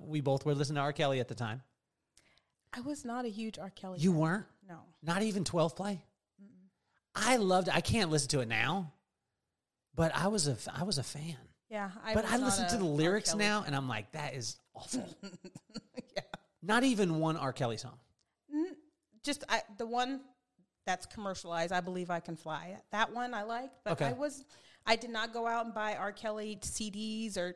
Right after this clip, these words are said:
Speaker 2: cassette tapes. Or <laughs>
Speaker 1: I love this, because most of the people that are listening, well, a lot of our listeners know what a C D and a tape is, but our young listeners are like, "What, what, what are
Speaker 2: What, what's a
Speaker 1: those? What are
Speaker 2: cassette
Speaker 1: those?"
Speaker 2: tape?
Speaker 1: What, you mean a download?
Speaker 2: Yeah. <laughs>
Speaker 1: So, Jodeci?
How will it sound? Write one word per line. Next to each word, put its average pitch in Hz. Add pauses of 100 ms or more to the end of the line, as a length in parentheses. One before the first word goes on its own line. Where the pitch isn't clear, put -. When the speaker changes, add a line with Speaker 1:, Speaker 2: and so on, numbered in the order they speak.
Speaker 2:
cassette -
tapes. 208
Or 196 (120)
<laughs> -
Speaker 1:
I 160
love 147
this, 151
because 170
most 180
of 202
the 202
people 175
that 165
are 160
listening, 151
well, 170 (360)
a 185
lot 165
of 151
our 147
listeners 135
know 139
what 127
a 123
C 143
D 127
and 120
a -
tape 131
is, 117
but 127
our 131
young 143
listeners 123
are 123
like, 113
"What, 214
what, 196 (140)
what 240
are 294
Speaker 2:
What, 214 (140)
what's 214
a -
Speaker 1:
those? -
What 185
are 247
Speaker 2:
cassette 240
Speaker 1:
those?" 139
Speaker 2:
tape? 87 (200)
Speaker 1:
What, 185
you 151
mean 170
a 117
download? 202 (200)
Speaker 2:
Yeah. 208 (180)
<laughs> -
Speaker 1:
So, 202 (440)
Jodeci? 175